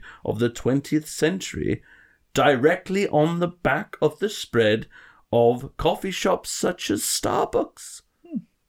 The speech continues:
Speaker 1: I did not realise, because I was sleeping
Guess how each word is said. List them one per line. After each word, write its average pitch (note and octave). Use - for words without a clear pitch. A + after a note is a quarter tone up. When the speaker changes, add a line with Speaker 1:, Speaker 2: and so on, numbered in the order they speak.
Speaker 1:
I F#3
did G3
not G3+
realise, D#3
because C3+
I C#3
was C#3+
sleeping E3